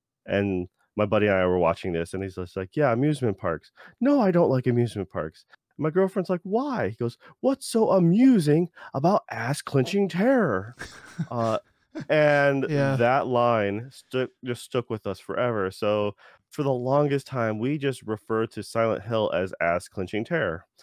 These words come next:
Speaker 1: uh, <laughs>
Speaker 2: Yeah.
Speaker 1: because it was such a weird, spooky, creepy game. You know, the fog was so bad in that game because, so you really couldn't see what was in the distance. All you had to go off is with sound effects.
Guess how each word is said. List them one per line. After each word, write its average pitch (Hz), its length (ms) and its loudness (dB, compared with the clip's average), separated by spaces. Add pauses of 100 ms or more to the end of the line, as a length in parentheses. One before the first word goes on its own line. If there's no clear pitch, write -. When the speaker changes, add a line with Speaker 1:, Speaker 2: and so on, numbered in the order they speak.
(280)
Speaker 1:
uh, 98 360 2
<laughs> - 60 -18 (400)
Speaker 2:
Yeah. 131 340 -4
Speaker 1:
because 127 460 2 (220)
it 131 100 4
was 123 440 2 (160)
such 143 300 -2
a 117 80 0
weird, 120 460 -2
spooky, 113 640 -6
creepy 113 440 -8
game. 95 480 -2 (380)
You 107 100 0
know, 92 140 4
the 95 100 -2
fog 113 500 4
was 107 180 -4
so 110 260 -2
bad 98 340 0
in 104 80 -6
that 92 180 -2
game 98 200 -2
because, 92 320 -14
so 120 100 -4
you 107 220 -2
really 110 300 0
couldn't 110 280 -4
see 110 220 -4
what 95 140 0
was 104 120 -2
in 113 80 0
the 98 80 -4
distance. 95 340 -6
All 95 140 -6
you 104 80 -4
had 107 160 -6
to 104 60 -8
go 95 140 0
off 92 200 0
is 98 140 -8
with 95 120 -6
sound 87 300 -2
effects. 85 500 -6